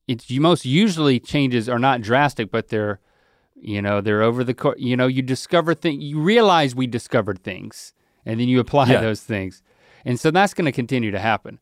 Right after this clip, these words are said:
Speaker 1: I don't, so I don't anticipate, uh, an, a drastic change in Good Mythical Morning, but I fully expect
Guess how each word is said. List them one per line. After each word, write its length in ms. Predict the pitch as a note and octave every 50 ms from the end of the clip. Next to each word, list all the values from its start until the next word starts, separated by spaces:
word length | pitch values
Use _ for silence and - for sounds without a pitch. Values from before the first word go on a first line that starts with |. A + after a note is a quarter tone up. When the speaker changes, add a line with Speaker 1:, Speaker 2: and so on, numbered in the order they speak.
| _
Speaker 1:
I 80 | - C3
don't, 220 | D3 D3+ - - - _ _ _ _
so 360 | - - D#3 C#3 C3+ C3+ B2+ B2
I 100 | B2+ C3+
don't 160 | F3 G3 F#3+
anticipate, 640 | D#3+ C#3 - D#3+ C#3+ - C3+ C3 C#3+ B2+ A#2+ - - _ _ _ _ _ _ _ _ _ _ _ _ _ _ _ _ _ _ _ _ _ _ _ _ _ _
uh, 360 | A#2 A2+ A2 A2 G#2+ G#2 G#2 G#2
an, 260 | A2 A2 A2+ A2+ - - _ _ _ _ _ _
a 180 | A#2+ A2 A2 G#2+
drastic 580 | G2 - A#2 B2 B2 C3 C3+ - - C3 A#2
change 340 | - - C3+ B2 B2+ A#2+ A2
in 80 | G#2+ G2+
Good 160 | A2 G#2+ G#2
Mythical 320 | G#2 G#2+ G2+ A2 G2+ G#2+
Morning, 360 | G2+ G#2 G#2 G#2 G#2 G2+ G2+ - _ _ _ _ _ _ -
but 280 | A#2+ A#2 A#2 - - _ _
I 420 | - A2+ A#2 A#2+ A2+ A2 A2 A2 - _ _
fully 360 | _ - - D3+ C#3+ C3+ A#2 G#2
expect 540 | F#2+ - - - _ D3 C3 A2+ G#2 -